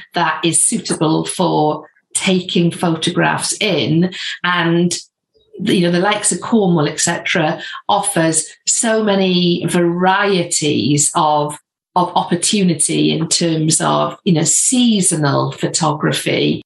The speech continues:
representing, you know, the coast and the sea during different parts, different phases of its season.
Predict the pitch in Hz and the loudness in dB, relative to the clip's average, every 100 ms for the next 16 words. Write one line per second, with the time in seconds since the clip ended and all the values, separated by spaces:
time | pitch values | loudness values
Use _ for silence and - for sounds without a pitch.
0 | _ _ - 185 185 185 - 185 175 190 | _ _ -2 2 2 0 0 0 0 0
1 | 170 170 - 180 160 165 175 160 - - | 0 0 0 0 2 2 2 2 0 -2
2 | - 202 175 175 - 175 175 175 - 202 | 0 0 2 0 -2 0 2 2 0 0
3 | 170 165 165 170 _ _ - 202 180 170 | 0 2 0 0 _ _ -2 0 2 2
4 | 170 214 - - 170 - - 165 156 - | 2 -2 -2 -2 -2 -2 -2 0 0 -2
5 | - 190 - 185 - - 220 190 175 170 | -2 -2 -2 -2 -2 -2 0 2 2 0
6 | 156 156 - - _ _ - 180 170 180 | 0 0 0 -4 _ _ 0 0 2 -2
7 | - - 170 156 143 139 143 | -2 0 0 0 0 -2 -4